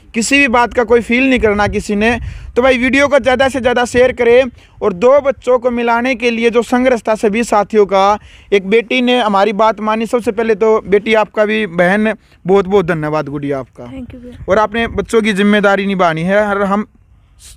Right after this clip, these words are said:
Speaker 1: आपके साथ हैं, ठीक है गुड़िया? चलो भाई, वीडियो को ज़्यादा से ज़्यादा शेयर करें और कमेंट बॉक्स में अपनी राय ज़रूर रखिएगा।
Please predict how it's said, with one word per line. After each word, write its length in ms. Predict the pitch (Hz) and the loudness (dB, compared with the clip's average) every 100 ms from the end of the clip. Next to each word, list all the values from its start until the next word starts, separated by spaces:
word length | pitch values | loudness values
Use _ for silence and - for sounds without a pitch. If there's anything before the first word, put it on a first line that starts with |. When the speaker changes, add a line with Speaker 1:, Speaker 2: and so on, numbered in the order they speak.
| _ - | _ -2
Speaker 1:
आपके 260 | 180 - | -2 0
साथ 260 | 202 151 131 | -2 -2 -4
हैं, 120 | 147 | -4
ठीक 180 | 180 233 | -6 -2
है 60 | 269 | -2
गुड़िया? 260 | 226 208 143 127 - - - - - | 0 0 -2 -12 -20 -20 -20 -20 -4
चलो 200 | 214 226 | 2 4
भाई, 220 | 208 180 160 _ _ _ | 2 0 -4 _ _ _
वीडियो 280 | 165 220 269 | -4 0 2
को 80 | 269 | 2
ज़्यादा 260 | 247 262 269 | 0 0 0
से 120 | 277 | 0
ज़्यादा 220 | 247 247 | 0 2
शेयर 260 | 247 254 254 | 2 2 2
करें 200 | 220 254 | 2 0
और 80 | 269 | 0
कमेंट 500 | - 247 254 285 269 | 0 0 0 0 -2
बॉक्स 320 | 247 254 - | 0 -2 -2
में 140 | 240 269 | -2 -2
अपनी 260 | 262 254 | -2 0
राय 240 | 247 247 254 | 2 2 0
ज़रूर 280 | 240 247 254 | -2 -2 -2
रखिएगा। 580 | - 226 220 220 220 | 0 0 2 2 2